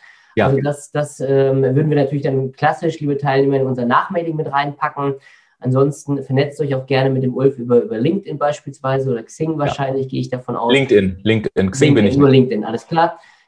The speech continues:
Speaker 2: Genau, und, ähm, ich weiß auch nicht, das letzte Mal, weil ich bei Xing eingeloggt war, <laughs> um ehrlich zu sein.
Speaker 1: <laughs>
Speaker 2: Aber, mal gucken.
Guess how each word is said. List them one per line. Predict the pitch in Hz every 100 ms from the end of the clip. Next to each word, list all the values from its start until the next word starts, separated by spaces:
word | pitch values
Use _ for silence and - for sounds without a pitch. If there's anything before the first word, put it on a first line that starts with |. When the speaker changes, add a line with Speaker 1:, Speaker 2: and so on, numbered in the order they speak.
| _
Speaker 2:
Genau, | 139 143 147 147
und, | 139 135 127 127 120
ähm, | 120 117 120 120
ich | 113 -
weiß | 117
auch | 117
nicht, | 117 _
das | -
letzte | 120 120 131
Mal, | 117
weil | 117
ich |
bei | 110
Xing | 104 135 107
eingeloggt | 127 120 117 -
war, | 131 196
<laughs> |
um | 196
ehrlich | 202 -
zu | - 147
sein. | 123 143 143
Speaker 1:
<laughs> | - - - - 226 -
Speaker 2:
Aber, | 175 190 - 180 240 233 190 233 226 220 240 - 247 202
mal | 175 170 151 -
gucken. | 160 147 160